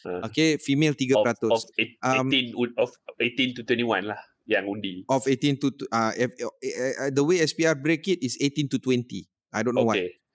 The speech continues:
Speaker 2: So eighteen to twenty.
Speaker 1: Oh,
Speaker 2: Alright,
Speaker 1: because
Speaker 2: and then, of
Speaker 1: twenty-one you
Speaker 2: course,
Speaker 1: can vote. Yeah, twenty-one you can vote
Speaker 2: Ah, ah,
Speaker 1: already.
Speaker 2: okay. So, so they break it down to twenty, twenty, twenty-one to thirty, thirty-one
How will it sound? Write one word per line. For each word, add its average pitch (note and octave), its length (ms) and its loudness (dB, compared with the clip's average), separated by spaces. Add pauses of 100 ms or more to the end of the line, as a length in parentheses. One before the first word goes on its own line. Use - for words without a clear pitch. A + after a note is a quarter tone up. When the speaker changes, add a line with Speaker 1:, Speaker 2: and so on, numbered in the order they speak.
(160)
Speaker 2:
So A#2+ 80 -2
eighteen C#3 340 0
to B2+ 80 -2
twenty. A2+ 400 -4 (360)
Speaker 1:
Oh, A2+ 80 2
Speaker 2:
Alright, D3 160 4
Speaker 1:
because B2 80 0
Speaker 2:
and C3+ 80 2
then, D3+ 80 4
of D3 80 2
Speaker 1:
twenty-one D3 240 2
you D3 80 0
Speaker 2:
course, C3 80 -2
Speaker 1:
can B2+ 160 0
vote. B2 240 4
Yeah, G#2+ 240 2
twenty-one A2 400 -8
you G#2 80 -16
can G2 160 -10
vote G2+ 80 0
Speaker 2:
Ah, B2 80 2
ah, A#2+ 40 2 (120)
Speaker 1:
already. G#2+ 80 -4
Speaker 2:
okay. G#2 160 -2
So, C3 240 2
so - 160 -2
they C3 160 2
break D#3 240 0
it D3 80 -8
down D3 240 0
to C3 80 -8
twenty, C3+ 400 0 (320)
twenty, D#3 720 2 (640)
twenty-one D3 640 2
to B2 80 0 (240)
thirty, F#3+ 560 2 (320)
thirty-one C#3 480 2